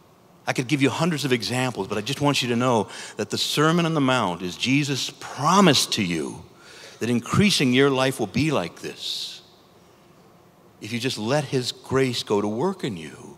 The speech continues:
And let your life become like a laboratory and say, "Well, Lord, it says here in this Sermon on the Mount that, um,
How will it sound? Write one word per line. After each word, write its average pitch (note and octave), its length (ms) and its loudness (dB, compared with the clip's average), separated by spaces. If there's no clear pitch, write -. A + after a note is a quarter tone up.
And D3 120 2
let A#3 140 2
your A#3+ 100 2
life E3+ 260 2
become C3+ 280 -4
like B2+ 160 -2
a B2 40 -2
laboratory A#2 640 0
and F2 60 -6
say, G#2+ 100 -2
"Well, B2+ 160 -2
Lord, G#3+ 200 2
it E3+ 40 -6
says C4+ 280 0
here G3+ 120 2
in F3+ 60 4
this D#3 160 -2
Sermon E3+ 240 0
on D3 60 2
the A#2+ 80 2
Mount C3+ 400 2
that, B2+ 320 2
um, B2+ 260 2